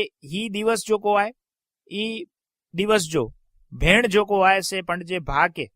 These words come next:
પણ જે ઘરે બોલાય તી, એન પૂઠ્યા તિલક કરે તી, આરતી કરે તી અને ખાસ તો મીઠાઈ ખરાઈ અને ભાઈજી સુખ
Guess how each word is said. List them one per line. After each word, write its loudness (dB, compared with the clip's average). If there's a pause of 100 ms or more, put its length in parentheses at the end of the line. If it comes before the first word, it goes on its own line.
(140)
પણ -2
જે -2
ઘરે 0
બોલાય 0
તી, -12 (580)
એન -6
પૂઠ્યા 0 (1200)
તિલક -4
કરે 2
તી, -8 (760)
આરતી -2
કરે -2
તી -10 (1000)
અને 2 (680)
ખાસ 6
તો -2 (960)
મીઠાઈ -2 (1300)
ખરાઈ 4
અને 2 (960)
ભાઈજી 2
સુખ 0